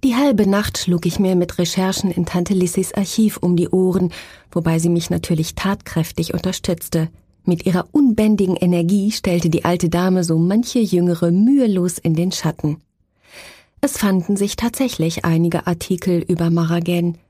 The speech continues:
Demnach war sie bereits als Kind mit ihrer Begabung aufgefallen. Weitere Hinweise auf Verbindungen zum Orden der Maske gab es allerdings nicht.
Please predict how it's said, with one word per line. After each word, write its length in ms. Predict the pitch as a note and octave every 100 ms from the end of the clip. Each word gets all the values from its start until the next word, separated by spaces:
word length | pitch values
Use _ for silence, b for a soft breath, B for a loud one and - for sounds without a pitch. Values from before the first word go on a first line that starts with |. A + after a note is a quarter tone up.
| _ _ _ -
Demnach 600 | A3+ G#3+ G3+ G#3+ C#4 -
war 120 | G3+
sie 80 | F#3+
bereits 340 | F#3 G3 G#3
als 240 | F#3+ F3 -
Kind 360 | A#3+ A3 -
mit 180 | E3 E3
ihrer 160 | D#3+ D#3
Begabung 520 | E3 E3 E3 E3 D#3+
aufgefallen. 760 | E3 E3 D#3+ - E3 E3 E3 B B B B -
Weitere 340 | D#3 D#3 - E3+
Hinweise 480 | F#3 F#3 G3 -
auf 80 | F3+
Verbindungen 640 | - E3 F3 E3+ F#3 G#3+
zum 240 | A3 G#3+ -
Orden 340 | E3 D#3+ F#3+ F3+
der 120 | E3
Maske 480 | D#3+ D#3 - A3 A3+
gab 280 | - D#3+ E3
es 120 | -
allerdings 520 | F3 E3+ F#3+ G#3 -
nicht. 420 | D3+ - - -